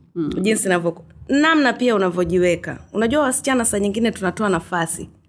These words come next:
Speaker 2: kwa mtu pia kukuchukulia vile jinsi ulivyo. Ukijiweka kwamba inawezekana, basi watu wanaanguka nayo.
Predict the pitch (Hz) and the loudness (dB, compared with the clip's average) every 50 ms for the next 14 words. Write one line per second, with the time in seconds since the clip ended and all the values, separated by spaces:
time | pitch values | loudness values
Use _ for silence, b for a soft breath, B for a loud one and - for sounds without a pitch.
0 | _ _ _ _ _ _ - 180 170 175 180 175 175 - 156 139 - - - 170 | _ _ _ _ _ _ 2 2 4 4 2 0 -2 -6 -10 -12 -6 -2 -2 -2
1 | 165 165 160 - 160 160 - - 156 160 165 175 147 151 156 - - _ - 131 | -2 -4 -6 -8 -8 -10 -10 -6 -2 0 0 0 0 0 -4 -6 -12 _ -8 -4
2 | 160 165 165 160 - 160 156 156 - 143 139 139 143 135 139 - - - - - | -2 0 0 0 0 -2 -2 -2 -4 -4 -6 -6 -8 -8 -10 -12 -18 -20 -20 -20
3 | _ _ _ _ _ _ _ _ - - - - - _ _ _ _ - - 214 | _ _ _ _ _ _ _ _ -20 -20 -20 -20 -20 _ _ _ _ -4 -4 -2
4 | 202 - 220 190 190 226 233 254 277 294 285 - 208 - - - 240 247 240 208 | -2 -2 -2 0 0 2 2 2 2 2 0 -4 -8 -6 -2 0 2 2 2 2
5 | 208 196 - 185 185 180 175 175 175 165 170 170 - 233 240 240 220 185 175 190 | 0 0 2 2 2 4 4 2 2 2 0 -2 -2 -2 0 0 2 0 0 -2
6 | - - - - _ _ _ _ _ _ _ _ _ _ _ _ _ _ _ _ | -4 -10 -16 -20 _ _ _ _ _ _ _ _ _ _ _ _ _ _ _ _
7 | _ _ - - - - - - _ _ _ - - _ - 359 349 - - 247 | _ _ -20 -20 -20 -20 -20 -20 _ _ _ -20 -14 _ -4 -2 -2 -2 -2 -4
8 | 269 - - _ _ _ - 233 - 247 214 180 175 175 180 165 170 - 165 170 | -6 -8 -10 _ _ _ -8 -6 -4 0 2 2 2 2 2 -2 -4 -4 -2 0
9 | 170 156 143 147 | 0 0 -2 -4